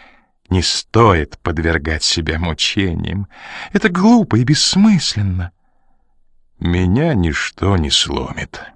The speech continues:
ответил Форестер. "Не надо мне угрожать.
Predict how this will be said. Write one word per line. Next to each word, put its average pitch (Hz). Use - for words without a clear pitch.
ответил 78
Форестер. -
"Не 82
надо 85
мне 69
угрожать. -